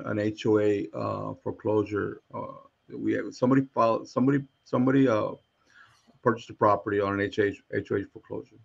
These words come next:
We knew the bank wasn't going to foreclose on the property um, and it was because there was legal issues going on, so we estimated, like, about two years. So we're like, "Hey, fuck it, we'll take it over. We're just gonna rent it out." Right?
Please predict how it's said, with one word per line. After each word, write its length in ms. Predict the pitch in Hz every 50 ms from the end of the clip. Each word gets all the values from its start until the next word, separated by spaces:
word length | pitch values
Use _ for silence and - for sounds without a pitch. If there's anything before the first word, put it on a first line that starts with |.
| _ _
We 200 | - 113 110 113
knew 180 | 113 120 127 135
the 80 | 127 113
bank 320 | 101 120 110 110 110 -
wasn't 280 | 107 101 98 107 92 -
going 200 | 104 104 104 92
to 120 | - 95 - -
foreclose 520 | 101 92 _ _ - 131 135 135 135 110
on 80 | 107 98
the 80 | 98
property 640 | 90 - 101 98 95 90 _ - 95 95 95 95 95 _ _ _ _ _ _ _ _ -
um, 480 | 120 113 104 101 101 98 98 98 - - -
and 300 | - 104 104 104 101 101
it 80 | 107 107
was 320 | 101 104 104 - - - - 104
because 220 | 98 90 104 95
there 80 | 101 98
was 160 | 101 101 92
legal 260 | 98 107 110 110 107
issues 200 | 104 90 - -
going 240 | - 98 101 98 98
on, 220 | 98 95 98 98
so 140 | 90 - 101
we 140 | 101 101 104
estimated, 520 | 104 101 - - 107 107 104 101 101 101
like, 100 | 104 98
about 260 | 92 95 92 92 -
two 140 | - - 110
years. 460 | 107 101 101 101 98 98 - - - _ _ _ _ _ _ _ _ _ _ _ _ _
So 300 | - - - 113 110 104
we're 120 | 107 104
like, 220 | 107 104 107 104 107
"Hey, 240 | 117 117 131 123
fuck 320 | 110 - - - 123 - -
it, 60 | 113
we'll 200 | 107 104 117 -
take 180 | - 139 135 123
it 60 | 104
over. 200 | 101 104 104 110
We're 100 | 113 110
just 100 | 104 110
gonna 120 | 107 104
rent 180 | 104 107 107 107
it 60 | 113
out." 320 | 131 151 147 123 - - _ _ _ _ _ _ _ _ _ _ _ _ _ _ _ _ _ _ _ _ _ _ _ _ _ _ _ -
Right? 320 | - 120 131 151 170 -